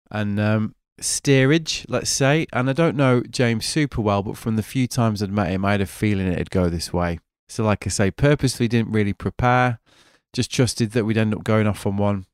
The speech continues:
and seeing where that led us. And I'm very glad I did too, because this is your genuine, many-layered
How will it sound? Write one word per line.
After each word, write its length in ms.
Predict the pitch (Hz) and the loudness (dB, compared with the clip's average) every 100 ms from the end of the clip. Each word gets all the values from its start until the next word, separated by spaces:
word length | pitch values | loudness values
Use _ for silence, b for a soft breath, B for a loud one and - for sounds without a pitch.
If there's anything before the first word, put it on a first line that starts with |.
| _ _ | _ _
and 160 | 107 101 | -6 -4
seeing 300 | - 110 107 | -2 -2 0
where 120 | 104 | 0
that 180 | 101 85 | 0 0
led 180 | 120 | 0
us. 160 | 117 98 - | 0 -2 0
And 80 | 120 | 0
I'm 140 | 120 | 2
very 300 | 107 131 131 | 2 4 2
glad 220 | - 123 | 0 -2
I 80 | 117 | 0
did 200 | 113 110 | -2 -6
too, 240 | - 123 | -2 0
because 340 | 98 104 113 101 | 0 -2 -4 -2
this 240 | 123 - | -4 -4
is 180 | 117 107 | -6 -4
your 120 | 117 | -6
genuine, 800 | 107 - 120 123 120 110 104 104 | -4 -2 0 2 0 0 0 0
many-layered 720 | 107 113 117 110 107 104 101 | 2 4 4 4 2 2 0